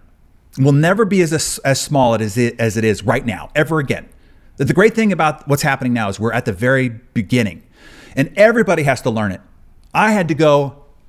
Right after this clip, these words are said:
spend hundreds of hours to try to get myself up to speed on it. Brand new. I've got thirty years of experience in everything that I do, and I was an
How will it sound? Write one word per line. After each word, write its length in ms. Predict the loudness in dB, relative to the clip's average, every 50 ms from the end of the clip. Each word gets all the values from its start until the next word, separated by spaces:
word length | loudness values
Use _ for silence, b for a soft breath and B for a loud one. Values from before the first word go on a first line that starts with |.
| -20 -12
spend 260 | -8 -4 -2 -2 -2
hundreds 400 | -4 -4 -2 0 0 2 0 0
of 80 | 0 0
hours 220 | 0 2 0 0 -2
to 60 | -4
try 160 | -4 -2 -2
to 60 | -2
get 180 | -2 -2 -2 -2
myself 420 | -2 -4 -2 -2 -2 -2 -2 -4 -8 -10 -6
up 140 | -6 -6 -4
to 60 | -6
speed 320 | -10 -6 -4 -2 0 0 0
on 180 | -2 -4 -8
it. 60 | -12 -14 b b b b b b b
Brand 320 | 0 2 2 4 4 2
new. 140 | 2 2 2 0
I've 200 | 0 0 0 0
got 240 | -2 -2 -2 -2
thirty 220 | 0 0 2 0 0
years 440 | -2 -2 -2 0 0 0 -2 -2 -2
of 80 | -4
experience 520 | -4 -4 -4 -4 -2 0 0 0 0 0 -2
in 180 | -4 -4 -2 -2
everything 400 | -2 0 0 -2 -2 0 0 0
that 120 | 0 0
I 140 | 0 -2 -2
do, 260 | 0 0 0 0 0
and 120 | 0 0 0
I 80 | 0
was 180 | 0 0 -2 -4
an 100 | -4